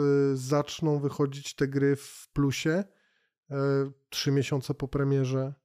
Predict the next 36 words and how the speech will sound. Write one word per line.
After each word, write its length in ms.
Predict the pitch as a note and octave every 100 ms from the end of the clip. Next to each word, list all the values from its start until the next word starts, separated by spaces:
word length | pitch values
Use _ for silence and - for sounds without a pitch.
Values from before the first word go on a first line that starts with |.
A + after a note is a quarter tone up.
| _ _ _ -
i 60 |
tak 180 | C#3 C3+
dalej. 320 | C3+ B2+ B2
I 40 | C#3
będziemy 340 | C#3+ D3+ D3+
mieć 140 | D3 -
taką 420 | D3+ D3+ C#3+ C#3
pewność. 380 | D#3 B2+ A#2 D#3
To 100 | D3
trochę 240 | F3 F3+
tak 120 | E3+
jak, 240 | D#3+ C#3+ D#3+
jak 180 | D#3
w, 280 | - - - C#3+ D3 D3
w 140 | - -
sytuacji 680 | D3+ D3+ D3+ D3+ - D3 C#3+ _ _ _
filmów 340 | F3 D#3 D3 -
kinowych, 480 | D3+ C#3+ A#2+ B2
gdzie 160 | B2+ C3+
na 100 | C3
przykład 260 | - C#3 C3
wiemy, 280 | C#3+ C3+
że, 280 | B2+ B2+ B2+ - _ _ _ _ -
e, 240 | C3+ C3 C3
produkcje, 680 | C#3 C#3 C3+ - C#3 C3 C3 _ C3 B2+ B2+
e, 60 | B2+
H 80 | C#3 B2+
B 220 | C3+ C3+
O 40 |
będą 220 | C3 C3 B2+
się 160 | -
pojawiać 400 | C3+ B2+ B2 -
tam 140 | C3 A2
chyba 200 | C3 A#2+
czterdzieści 560 | - C3 B2+ - B2+
dni 320 | B2 B2 B2